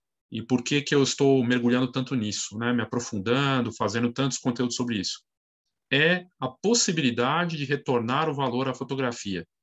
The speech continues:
Que bom, né? Que a fotografia, sendo digital, ela pode ter valor. E no N F T é um ambiente que isso acontece. Se você não dá valor pra fotografia, se você acha que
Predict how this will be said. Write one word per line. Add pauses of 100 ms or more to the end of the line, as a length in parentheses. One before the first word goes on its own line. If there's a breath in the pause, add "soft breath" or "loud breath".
(180)
Que
bom, (260)
né?
Que
a
fotografia, (200)
sendo
digital,
ela
pode
ter
valor. (240)
E
no
N
F
T (100)
é
um
ambiente
que
isso
acontece. (320 soft breath)
Se
você
não
dá
valor
pra
fotografia,
se
você
acha
que